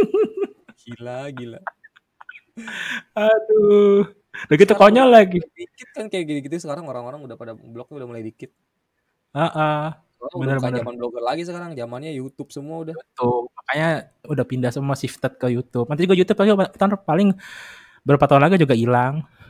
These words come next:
Speaker 2: Iya, YouTube
Speaker 1: Pindah,
Speaker 2: udah
Speaker 1: pindah,
Speaker 2: lama
Speaker 1: pindah ke
Speaker 2: banget. Pindah
Speaker 1: mana?
Speaker 2: lagi nih ke media baru nih, TikTok.
Speaker 1: Heeh.
Speaker 2: Kan TikTok
Speaker 1: Heeh.
Speaker 2: malah gila emang sekarang.
Speaker 1: Heeh, gitu makanya.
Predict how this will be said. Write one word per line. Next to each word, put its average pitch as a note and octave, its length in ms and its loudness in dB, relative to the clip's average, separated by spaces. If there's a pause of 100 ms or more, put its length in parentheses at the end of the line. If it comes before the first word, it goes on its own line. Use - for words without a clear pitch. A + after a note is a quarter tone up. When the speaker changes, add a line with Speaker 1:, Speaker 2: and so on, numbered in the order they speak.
Speaker 2:
Iya, F#3 240 -10
YouTube C#3+ 120 -10
Speaker 1:
Pindah, C#3 200 6
Speaker 2:
udah C#3+ 40 0
Speaker 1:
pindah, D3 200 4
Speaker 2:
lama - 80 -10
Speaker 1:
pindah - 160 -10
ke - 100 -16
Speaker 2:
banget. B2+ 160 -8
Pindah C#3 140 -8
Speaker 1:
mana? G#3 60 -4
Speaker 2:
lagi G#3+ 200 -10
nih G3+ 120 -16
ke E3 100 -14
media C#3 240 -8
baru F#3 220 -6
nih, F#3 100 -16 (200)
TikTok. C3 560 -2
Speaker 1:
Heeh. C3+ 300 -6 (460)
Speaker 2:
Kan C#3+ 100 -20 (100)
TikTok D3 200 -8
Speaker 1:
Heeh. C#3+ 80 -6
Speaker 2:
malah A#2 200 -8
gila A#2+ 220 -12
emang C3+ 160 -18
sekarang. C3 220 -12 (720)
Speaker 1:
Heeh, B2+ 140 -12 (100)
gitu E3 320 -6 (140)
makanya. C3+ 500 -8